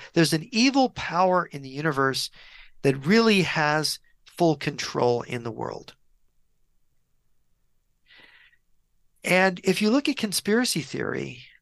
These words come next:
and if you look at Marxism, which Eric Voegelin made a big point about this, Marxism is a, the same belief, the evil capitalists who have to be overthrown in a revolution, right? And of course, what is Satan in Paradise Lost? He's trying to overthrow God because,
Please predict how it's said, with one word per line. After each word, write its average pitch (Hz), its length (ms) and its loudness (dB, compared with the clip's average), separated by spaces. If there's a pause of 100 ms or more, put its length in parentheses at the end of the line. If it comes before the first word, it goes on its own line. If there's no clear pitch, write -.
(420)
and 196 140 2
if 233 120 0
you 233 100 4
look 262 140 4
at 208 80 4
Marxism, 147 680 0
which 143 360 -4 (280)
Eric 165 220 2
Voegelin 160 340 2
made 139 200 0
a 127 40 -14
big 139 240 -2
point 160 240 -4
about - 240 -4
this, - 240 -8
Marxism 147 640 0 (500)
is 156 460 2 (220)
a, 143 360 -2 (180)
the 139 220 -2
same 151 260 -4
belief, 185 340 -2
the 170 260 -4
evil 175 240 2
capitalists - 880 -2 (320)
who 160 140 2
have 214 240 2
to 202 80 -2
be 180 160 0
overthrown 202 520 2
in 185 140 -2
a 170 60 -2
revolution, 165 640 -2 (140)
right? 135 300 -10 (1080)
And 170 160 2
of 160 60 0
course, 180 420 4
what 196 220 4
is 190 120 2
Satan 196 380 0
in 156 140 -2
Paradise 147 480 0
Lost? 156 240 -6
He's 139 120 -6
trying 170 200 0
to 143 100 0
overthrow 139 400 -2
God 170 400 2
because, 127 600 -6